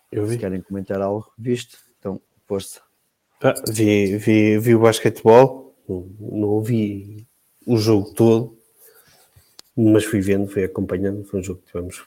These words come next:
Speaker 1: basicamente quase sempre, sempre em controle, contra uma equipa que já, que já tem o seu destino traçado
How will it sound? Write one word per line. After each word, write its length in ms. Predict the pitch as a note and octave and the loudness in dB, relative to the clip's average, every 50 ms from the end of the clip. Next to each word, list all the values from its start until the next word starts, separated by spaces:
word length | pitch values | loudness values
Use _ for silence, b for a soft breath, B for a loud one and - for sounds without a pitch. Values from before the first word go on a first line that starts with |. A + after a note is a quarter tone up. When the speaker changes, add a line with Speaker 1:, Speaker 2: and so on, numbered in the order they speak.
| _ _ | _ _
Speaker 1:
basicamente 500 | - F#2+ F#2 - - G2 F#2+ F#2+ F#2 - | -4 -4 -4 -6 -6 -6 -4 -4 -6 -6
quase 300 | - - F#2+ F#2 - - | -4 -4 -4 -4 -4 -8
sempre, 340 | - F#2 F2+ F2+ - - - _ _ _ _ _ _ _ _ _ _ _ _ _ _ _ _ _ _ _ _ _ _ | -10 -10 -10 -12 -14 -18 -20 _ _ _ _ _ _ _ _ _ _ _ _ _ _ _ _ _ _ _ _ _ _
sempre 300 | _ - G2 G2 G#2+ G2+ | _ -6 -4 -2 -2 -2
em 20 | |
controle, 600 | G2 G#2+ G#2 G#2 G2+ G#2 G#2+ A2+ A#2 A#2 A2+ A2+ A2+ | 0 2 0 2 2 0 0 2 2 0 -2 -4 -6
contra 240 | - F#2+ G2+ - | -8 -8 -8 -6
uma 120 | F#2+ G2+ G2 | -6 -6 -6
equipa 360 | F#2+ - G2 F#2 - - F2 | -6 -6 -6 -6 -6 -8 -10
que 140 | - - G2 | -8 -10 -10
já, 340 | F#2 G2 F#2 F2 F2+ F2 - _ - | -8 -6 -8 -8 -8 -12 -16 _ -6
que 80 | - | -2
já 120 | A2+ G#2 F#2+ | 0 0 0
tem 240 | - - G2+ G2+ | 2 0 0 0
o 40 | G2 | 0
seu 160 | G2 - G#2+ | 0 -4 -6
destino 400 | G2+ - - - - G#2+ G2 G2 | -6 -6 -8 -8 -4 -4 -4 -4
traçado 600 | G2 - G2+ G2+ F#2+ - - A2 G#2+ G#2 A2 A#2+ | -4 -4 -4 -4 -4 -2 0 0 0 0 0 -4